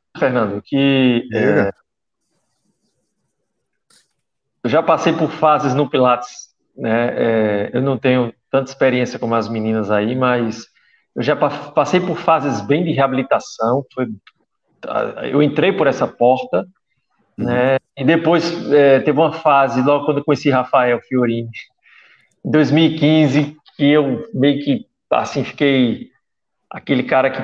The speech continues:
Speaker 1: "Poxa, é isso, não tem uma vírgula de diferença e tal."
Speaker 2: Uhum.
Speaker 1: E, logicamente, também a gente vai amadurecendo, vai estudando outras, outras coisas, outras visões.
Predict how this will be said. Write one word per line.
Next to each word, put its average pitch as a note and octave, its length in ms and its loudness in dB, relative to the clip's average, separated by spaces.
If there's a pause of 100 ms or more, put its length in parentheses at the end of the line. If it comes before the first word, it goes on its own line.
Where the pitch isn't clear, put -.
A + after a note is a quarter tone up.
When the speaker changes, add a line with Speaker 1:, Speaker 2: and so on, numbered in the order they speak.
Speaker 1:
"Poxa, D3 300 2
é D3 60 4
isso, C#3+ 400 0
não C#3 120 -2
tem C#3+ 120 0
uma C#3 140 2
vírgula B2+ 320 2
de B2 120 0
diferença A#2+ 720 -2
e G2+ 60 -6
tal." A#2+ 360 0 (680)
Speaker 2:
Uhum. G#2 120 -4
Speaker 1:
E, - 80 4
logicamente, D#3+ 640 0
também C3+ 640 0
a G#2 100 -4
gente A2 200 -12
vai B2+ 260 2
amadurecendo, A#2+ 720 0
vai A2+ 180 0
estudando A2+ 540 -2
outras, - 680 -8 (120)
outras - 440 -6
coisas, D#3+ 340 0
outras B2 260 -2
visões. B2+ 380 0